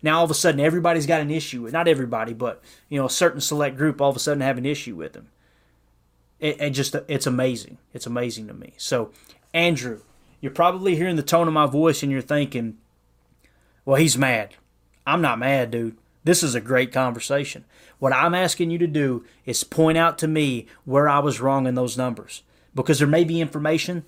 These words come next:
that I don't have my hands on, and I'm looking forward to hearing it. You may uncover something for me where I go, "You know what, Andrew? You're right, dude. I didn't see that. You're exactly right." But according to the information I've got in front of me, dude, this could not be set up any better for the Green Bay Packers.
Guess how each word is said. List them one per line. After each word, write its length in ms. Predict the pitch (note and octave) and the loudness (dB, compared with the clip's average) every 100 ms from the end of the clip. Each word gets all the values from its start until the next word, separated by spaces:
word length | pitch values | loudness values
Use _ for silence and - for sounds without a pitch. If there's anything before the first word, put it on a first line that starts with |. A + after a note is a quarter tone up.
| _ | _
that 100 | - | -2
I 80 | C3+ | 0
don't 160 | D3+ D3 | 2 2
have 140 | D#3 | 0
my 160 | D3+ C#3 | 0 -2
hands 260 | E3+ E3 | -2 -2
on, 220 | B2+ G#2+ - _ - | -6 -8 -16 _ -6
and 100 | C3+ | 0
I'm 120 | D3 | 2
looking 240 | D#3+ D#3 D3 | 2 0 2
forward 260 | E3 D3+ | 4 4
to 80 | C3 | 0
hearing 260 | B2+ E3 A#2 | -2 -4 -6
it. 100 | - - - | -10 -18 -2
You 180 | D#3+ | 2
may 160 | G#3 G3 | 4 4
uncover 360 | E3 C#3 E3 D3+ | 4 4 2 4
something 240 | E3+ D3+ | 0 0
for 100 | B2+ | -4
me 140 | E3+ | -2
where 120 | F#3 D3 | 0 2
I 80 | |
go, 220 | F3+ E3+ C3 | 2 0 0
"You 100 | D#3+ | -2
know 100 | G3 | -2
what, 140 | G#3 | -2
Andrew? 360 | G#3+ G3+ A#3 - | -2 -4 -6 -8
You're 160 | D#3 G3 | -6 -2
right, 260 | F#3+ A#3+ | 0 0
dude. 220 | D3 G3+ - | -2 -4 -4
I 100 | - | -2
didn't 200 | F#3 F3+ | 0 0
see 200 | - A3 | -2 -2
that. 220 | G#3+ A2+ - _ - | -2 -8 -14 _ -12
You're 140 | F3 | -6
exactly 420 | G3+ C#3 E3 F3 E3 | -4 -2 -2 -2 -4
right." 320 | F#3+ F3+ - _ _ _ - | -4 -6 -10 _ _ _ -6
But 100 | C#3+ | -4
according 280 | C3+ A#3+ G#3+ | 2 2 4
to 40 | |
the 100 | G3+ | 2
information 460 | G#3 F#3 G3+ F#3 F#3+ | 0 0 0 0 -2
I've 80 | F#3 | -2
got 140 | G3 | -2
in 100 | E3+ | 0
front 160 | G3 F3+ | 0 0
of 80 | |
me, 180 | E3+ A3 | 0 -2
dude, 320 | A3 A#3+ A3+ - _ _ _ _ | 0 -2 -2 -8 _ _ _ _
this 180 | D3+ G3+ | 2 4
could 160 | - G#3+ | 4 2
not 200 | G3 F3 | 2 0
be 140 | F3 | 0
set 300 | D#3+ - F#3 | 0 2 4
up 140 | D#3 - | 4 0
any 300 | E3+ F#3 A3 | -4 -2 0
better 500 | D#3 B2+ - C3 - _ _ _ | 0 2 2 0 -10 _ _ _
for 120 | - | 0
the 120 | D#3 D3 | 0 2
Green 260 | C#3+ D#3 | 0 2
Bay 160 | C#3+ C#3+ | 2 0
Packers. 600 | C#3 C3 A#2+ - - | 0 -6 -6 -14 -18